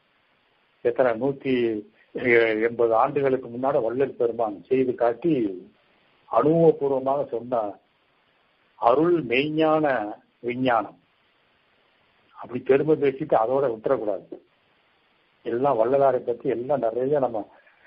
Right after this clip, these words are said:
அருள் விஞ்ஞானத்தை கொடுத்தவர், அருள் அறிவியலால் வள்ளல் பெருமான்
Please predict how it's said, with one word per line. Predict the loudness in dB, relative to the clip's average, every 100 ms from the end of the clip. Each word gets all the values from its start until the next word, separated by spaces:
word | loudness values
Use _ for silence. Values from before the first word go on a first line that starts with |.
| -20 -20 -20 -4
அருள் | 2 4 4 2 0 0
விஞ்ஞானத்தை | -4 0 2 2 0 -4
கொடுத்தவர், | -2 -2 0 0 0 2
அருள் | 0 2
அறிவியலால் | 2 0 0 -2 0 2 0 -2
வள்ளல் | -2 -2 -2
பெருமான் | -2 -2 -2 -4 -6